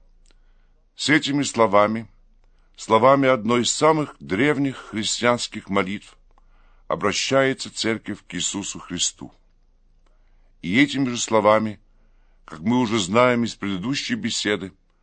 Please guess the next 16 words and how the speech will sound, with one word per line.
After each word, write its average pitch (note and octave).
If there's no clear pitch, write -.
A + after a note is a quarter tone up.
открывается A#2
исповедание G#2
веры A2
в -
Христа F#2
в -
церковном G#2+
символе F2+
веры. D2+
"Верую C3
во E2+
единого G#2+
Господа G2
Иисуса D#2
Христа". D#2+
Единый, A2